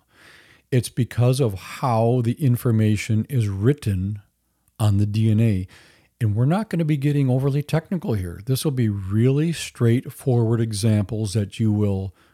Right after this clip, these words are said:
quote, see for yourself. You'll hear, again, if you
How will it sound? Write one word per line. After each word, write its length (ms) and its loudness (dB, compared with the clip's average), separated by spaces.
quote, 380 -2
see 520 0
for 220 -2
yourself. 640 0
You'll 120 0
hear, 340 2
again, 180 0
if 120 -4
you 160 -2